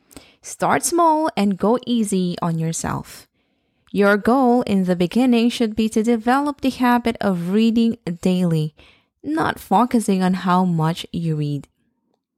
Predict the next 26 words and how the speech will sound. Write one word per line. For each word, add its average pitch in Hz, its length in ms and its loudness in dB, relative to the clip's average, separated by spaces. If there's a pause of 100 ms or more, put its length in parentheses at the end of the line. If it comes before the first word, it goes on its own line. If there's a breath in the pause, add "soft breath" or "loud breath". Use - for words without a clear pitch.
(180)
Similarly, 247 1080 0 (480)
if 180 160 -2
you're 247 280 4
trying 277 420 2
to 240 100 0
get 226 280 0
in 233 120 2
shape 240 540 0
and 190 280 -2
want 185 280 0
to 220 40 0
clean 202 300 -2
your 185 120 -2
diet 226 600 0
and 190 220 -2
start 185 360 0
working 196 440 -2
out, 233 400 4 (800 soft breath)
don't 294 340 0 (480)
take 302 380 -4 (120)
drastic 226 560 0
measures 196 680 0
from 170 300 -2
the 170 100 -4
get-go. 151 640 -2 (640 soft breath)
Again, 185 540 2